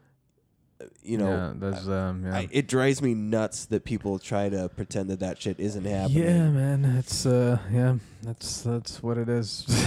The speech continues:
Speaker 2: <laughs>
Speaker 1: Well, and it, and it
Speaker 2: So
Speaker 1: ruins things because I,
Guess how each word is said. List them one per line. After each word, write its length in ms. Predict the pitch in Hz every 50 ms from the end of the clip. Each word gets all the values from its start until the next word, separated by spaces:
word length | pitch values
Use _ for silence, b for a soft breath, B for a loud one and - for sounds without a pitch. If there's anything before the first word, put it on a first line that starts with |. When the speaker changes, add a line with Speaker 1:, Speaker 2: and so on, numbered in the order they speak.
| 107 101 120
Speaker 2:
<laughs> 160 | 156 113 - - - B B B B B B B B B B B
Speaker 1:
Well, 460 | B - - - 175 196 165 175 180 180
and 100 | 185 190
it, 180 | 202 208 -
and 160 | - 180 180
it 160 | 156 175 165 123
Speaker 2:
So 60 | 117
Speaker 1:
ruins 360 | 151 165 180 196 208 196 180
things 220 | - 165 147 135
because 500 | 143 139 131 151 135 127 120 113 - - - _ _ _ -
I, 240 | 117 123 127 120